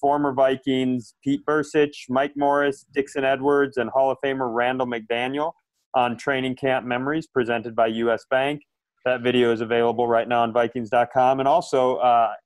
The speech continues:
you know, I'm, I think Gabe is fantastic. So I've been watching a lot of the stuff he's been doing, and he, he has a great sit down with Eric Kendricks, a one-on-one that I actually watched right before we recorded this podcast about Eric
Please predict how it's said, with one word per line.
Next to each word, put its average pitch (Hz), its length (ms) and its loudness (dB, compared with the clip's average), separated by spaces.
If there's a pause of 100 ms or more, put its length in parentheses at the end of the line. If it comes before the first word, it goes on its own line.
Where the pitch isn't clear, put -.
(240)
you 131 140 -4
know, 123 100 0
I'm, 117 400 -2 (600)
I - 20 -20
think 131 240 -2
Gabe 123 280 2
is 113 120 -6
fantastic. 117 680 -2
So - 100 -4
I've 110 140 2
been 107 420 -10
watching 120 380 0
a 113 60 0
lot 120 340 4
of 120 80 -6
the 120 80 -4
stuff 120 280 -2
he's 120 140 -4
been 110 220 -4
doing, 113 240 0
and 113 120 -6
he, 127 200 0
he 127 60 2
has 123 140 2
a 123 60 0
great 135 260 0
sit 147 240 -2
down 117 420 -2
with 110 260 0 (100)
Eric 127 300 0
Kendricks, 123 520 -6 (400)
a 123 60 -2
one-on-one 120 520 0
that 110 120 0
I 113 80 6
actually 117 240 -2
watched 113 300 0
right 113 160 0
before 113 300 -2
we 113 80 -2
recorded 107 540 -2
this 107 280 -6 (440)
podcast 117 520 0
about 107 300 0
Eric 110 280 0